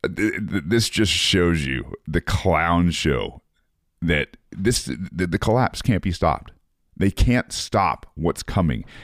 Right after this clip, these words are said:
and they don't care to stop what's coming. But there's another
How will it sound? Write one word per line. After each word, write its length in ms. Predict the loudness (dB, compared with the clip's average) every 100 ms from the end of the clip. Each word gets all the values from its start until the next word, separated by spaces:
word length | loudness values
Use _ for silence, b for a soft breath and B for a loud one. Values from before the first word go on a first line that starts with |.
| B -2
and 160 | 2 4
they 60 |
don't 220 | 4 2 2
care 260 | 2 4
to 80 | 2
stop 320 | -2 -4 -4
what's 140 | -10 -6
coming. 300 | -6 -6 -14 _ _ _ _ _ _ _ _ _ b b b b -2
But 100 | 2
there's 200 | 4 6
another 360 | 6 4 2